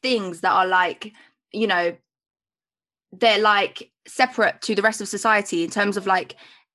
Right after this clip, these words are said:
we have them there and they serve a purpose,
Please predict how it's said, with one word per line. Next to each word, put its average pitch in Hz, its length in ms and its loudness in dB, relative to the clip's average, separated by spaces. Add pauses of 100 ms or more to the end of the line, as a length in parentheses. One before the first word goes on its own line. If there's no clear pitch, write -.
(200)
we 226 140 -2
have 254 260 0
them 233 140 2
there 190 440 4
and 190 120 0
they 196 100 2
serve 214 320 0
a 202 100 4
purpose, 196 760 -2